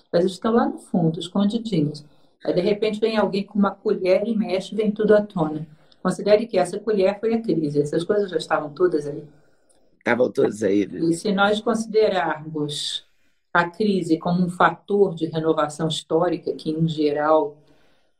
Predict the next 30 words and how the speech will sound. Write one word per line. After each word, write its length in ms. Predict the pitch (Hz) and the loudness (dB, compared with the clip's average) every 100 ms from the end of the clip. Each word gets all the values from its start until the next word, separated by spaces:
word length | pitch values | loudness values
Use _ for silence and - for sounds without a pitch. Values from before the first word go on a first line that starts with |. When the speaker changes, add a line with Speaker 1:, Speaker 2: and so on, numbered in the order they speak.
| _ _ _ 180 | _ _ _ 4
Speaker 1:
todos 300 | 180 165 156 | 4 4 -2
os 120 | 139 | 0
grandes 360 | 156 165 160 | 0 0 -2
filósofos 760 | - 170 151 160 165 - 143 139 | -4 -2 2 2 0 -2 -4 0
da 140 | 165 | 0
história 520 | 160 - 165 156 151 | 0 0 2 2 0
trabalharam 480 | 147 151 147 156 151 | -4 -2 0 0 0
com 80 | 151 | -2
essa 200 | 147 170 - | -2 -4 0
possibilidade, 1120 | 233 240 - 160 147 143 143 156 202 175 147 - - _ _ _ _ _ _ _ | 6 6 4 -2 0 -2 2 2 2 -2 -8 -12 -20 _ _ _ _ _ _ _
talvez 340 | - 208 226 226 | -2 2 2 2
tenha 220 | 247 226 | 0 2
vindo 220 | 226 233 | 2 0
exatamente 540 | 214 233 233 233 226 | 0 -2 -2 0 0
para 160 | - 214 | 2 0
nós 280 | 202 208 208 | 2 0 0
vermos 380 | 180 190 202 202 | 2 2 2 0
o 80 | |
que 140 | 208 226 | -2 -4
somos, 560 | - 170 160 160 - - | 0 0 0 -4 -16 -2
para 200 | 165 165 | 2 2
constatarmos 640 | 190 - 185 - 170 170 | 0 -2 -2 2 2 2
em 80 | 170 | 0
que 120 | 170 | -2
ponto 380 | 180 160 170 185 | -2 0 0 -4
estamos, 580 | - 180 175 156 147 - _ _ _ | -2 0 2 0 -4 -14 _ _ _
para 80 | 160 | -2
abandonarmos 760 | 165 202 196 202 196 196 190 185 | 0 0 0 0 0 -2 -2 -2
aquela 320 | 185 196 202 | 0 0 2
ilusão 720 | 220 254 - 202 208 220 | 0 -2 -2 -2 -2 0